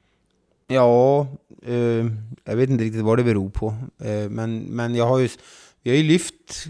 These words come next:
kontot har ju skrivit en del s-, saker genom åren som har fått stor spridning. Och, och sen, eh, och då blir det ju, och på Twitter är det ju så att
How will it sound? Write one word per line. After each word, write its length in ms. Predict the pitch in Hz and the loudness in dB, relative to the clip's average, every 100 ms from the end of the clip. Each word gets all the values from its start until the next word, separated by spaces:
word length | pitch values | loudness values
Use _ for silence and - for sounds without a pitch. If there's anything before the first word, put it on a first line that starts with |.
| - | -12
kontot 360 | - 139 120 147 | -4 -4 -2 -2
har 80 | 170 | -2
ju 60 | |
skrivit 320 | 160 151 165 | 0 -2 0
en 120 | 233 156 | 0 2
del 120 | 117 | 0
s-, 240 | 107 - | -2 -6
saker 240 | 127 113 120 | -4 -2 0
genom 100 | 113 | 0
åren 220 | 107 104 | 0 0
som 100 | 110 | -4
har 60 | 104 | -4
fått 200 | 110 - | -6 -4
stor 180 | 120 | -4
spridning. 540 | 107 135 127 120 165 131 | -4 -4 -2 -2 2 4
Och, 180 | 117 - - - _ _ _ - | 2 0 -20 -20 _ _ _ -12
och 160 | 120 | -8
sen, 300 | - 143 151 | -2 0 2
eh, 180 | 143 143 | 2 2
och 400 | 87 57 85 135 | 0 -8 -4 -2
då 100 | 143 | 0
blir 260 | 156 165 151 | 2 4 6
det 60 | |
ju, 220 | 151 147 | 6 6
och 460 | 120 120 - 131 123 | 2 -4 -10 -10 -2
på 100 | 147 | 0
Twitter 400 | - 185 - 170 | 2 0 2 4
är 140 | 135 | 6
det 60 | 127 | 6
ju 60 | 120 | 4
så 140 | 127 | 2
att 320 | 113 - - | 2 -4 -20